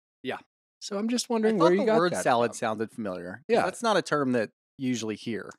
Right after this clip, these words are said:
Speaker 2: No. So interesting choice of words there, Sid's mom. And what's it with the news segment where they throw out that Robha is starting again in July when they literally just finished filming? We didn't <laughs> say that.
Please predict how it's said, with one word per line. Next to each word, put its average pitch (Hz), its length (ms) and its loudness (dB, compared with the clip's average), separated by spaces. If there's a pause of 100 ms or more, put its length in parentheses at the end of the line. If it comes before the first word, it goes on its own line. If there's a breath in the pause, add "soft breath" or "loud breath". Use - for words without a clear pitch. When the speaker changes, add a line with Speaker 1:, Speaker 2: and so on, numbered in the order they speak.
Speaker 2:
No. 208 420 2
So 165 320 2
interesting 208 480 -2
choice 185 320 2
of 156 140 0
words 185 260 6
there, 95 160 -2
Sid's - 320 -6
mom. 78 280 -8 (540)
And 117 140 2
what's 190 240 8
it 175 60 0
with 156 120 4
the 131 80 4
news 135 240 10
segment 95 360 4
where 95 80 2
they 98 100 4
throw 113 260 4
out 107 280 8
that 98 160 2
Robha 101 680 2
is 90 180 -4
starting 127 340 4
again 107 200 6
in 107 100 4
July 113 380 2
when 98 140 2
they 98 100 4
literally 123 300 6
just 110 320 0
finished 107 260 0
filming? 131 380 4
We 120 80 0
didn't 151 240 -2
<laughs> - 0 -
say 165 340 4
that. - 320 -4